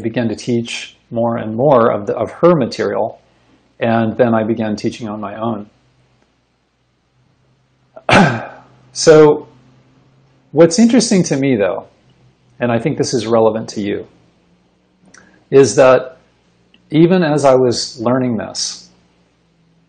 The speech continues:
I was looking at my own struggles.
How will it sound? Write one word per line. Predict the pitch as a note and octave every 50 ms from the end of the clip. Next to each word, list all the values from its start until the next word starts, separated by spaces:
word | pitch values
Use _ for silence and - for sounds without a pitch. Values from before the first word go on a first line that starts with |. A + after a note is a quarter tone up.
| _ _ _ _ _ _ _ _ _ _ _ _ _ _ _ _ _ _ _ _ _ -
I | B2+ C3+ C#3 C#3+ D3+ D#3+ D#3+
was | C#3+ C3 C3+ C3 C3 C3 C3 B2+ A#2 - - - - - -
looking | B2 A#2 B2+ C3+ - D#3 C#3+ C3
at | B2 A#2 A#2
my | A2 A2 G#2+ G#2+
own | G#2+ A2 A2 A2 A2
struggles. | G2+ - - - G#2 G2+ G2 F#2+ G2+ - - - - - -